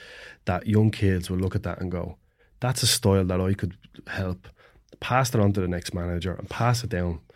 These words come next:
you know, through the ranks," and, and see really then how the quality then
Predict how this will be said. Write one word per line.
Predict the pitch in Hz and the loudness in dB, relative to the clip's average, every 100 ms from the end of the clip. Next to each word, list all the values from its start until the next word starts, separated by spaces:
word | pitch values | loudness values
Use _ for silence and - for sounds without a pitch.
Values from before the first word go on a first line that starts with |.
| _ _ _ - | _ _ _ -6
you | |
know, | 90 87 | -4 -4
through | - 95 | -2 0
the | |
ranks," | 90 87 87 - - | 0 -2 -4 -4 -4
and, | 98 92 | -4 -4
and | 95 92 | -2 0
see | - 123 123 113 110 - - - - _ | 6 10 10 8 6 -4 -18 -20 -20 _
really | 104 107 104 | 4 6 8
then | 101 92 87 | 6 2 0
how | 85 104 | 0 2
the | 92 | 2
quality | 90 - 104 101 101 90 | 0 2 4 4 2 -2
then | 90 87 87 | -2 -2 -6